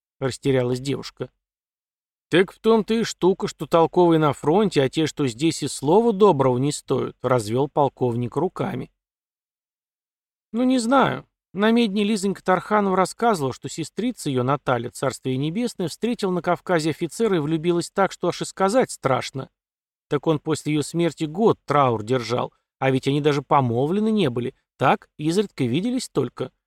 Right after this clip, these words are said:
На приемах, да когда он по делам приезжал. Да и сама она с офицером помолвлена. Майор, граф Рязанов Михаил Сергеевич. Слышали про такого?» Невинно поинтересовалась девчонка, делая вид, что ответ ей вовсе не интересен.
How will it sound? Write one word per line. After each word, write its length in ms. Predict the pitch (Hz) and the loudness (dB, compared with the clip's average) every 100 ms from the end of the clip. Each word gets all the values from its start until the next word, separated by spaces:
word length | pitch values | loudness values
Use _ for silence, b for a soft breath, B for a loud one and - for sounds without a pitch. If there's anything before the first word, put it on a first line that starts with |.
| _ _ | _ _
На 140 | 151 151 | 0 0
приемах, 520 | 139 131 190 254 131 | 2 2 2 2 0
да 80 | 120 | -2
когда 260 | 127 135 | -2 0
он 100 | 220 | -2
по 100 | - | -2
делам 340 | 135 120 117 135 | -2 0 0 -2
приезжал. 600 | 143 143 131 127 139 - _ - | -4 -6 -6 -6 -8 -10 _ -8
Да 140 | 131 | 0
и 80 | 147 | 0
сама 380 | - 135 117 123 | 2 0 0 0
она 140 | 190 | -2
с 100 | - | -4
офицером 500 | 202 208 - 202 185 | -6 -6 -4 -4 -2
помолвлена. 720 | - 185 180 175 160 165 160 _ _ - | -2 0 0 -2 -2 -6 -8 _ _ -2
Майор, 560 | 135 120 107 123 185 | 2 2 2 0 0
граф 320 | 135 139 240 | 0 2 2
Рязанов 460 | 147 113 117 151 208 | 0 -2 0 -2 -2
Михаил 340 | 147 120 139 214 | -6 -6 -4 -4
Сергеевич. 640 | - 120 107 143 202 - _ _ | -2 -4 -4 -8 -8 -14 _ _
Слышали 380 | - 240 - 262 | -4 -2 -2 -4
про 140 | 226 | -2
такого?» 420 | 226 - 226 220 - _ _ _ _ _ _ _ | -2 0 0 0 -6 _ _ _ _ _ _ _
Невинно 520 | 151 151 143 135 127 | -2 0 2 2 0
поинтересовалась 760 | - 131 127 131 - 135 127 110 | -2 -4 -4 -4 0 2 2 0
девчонка, 580 | 127 - - 202 196 131 | -4 -6 -4 -4 -4 -6
делая 380 | 120 131 123 | 0 0 0
вид, 160 | 127 185 | -2 -4
что 220 | - 139 | -4 -2
ответ 380 | 123 - 156 - | 0 -2 -4 -2
ей 140 | 131 | -2
вовсе 400 | 113 117 117 - | -2 -2 -4 -6
не 120 | 135 135 | -4 -4
интересен. 600 | 131 175 139 - - | -2 -2 -2 -6 -12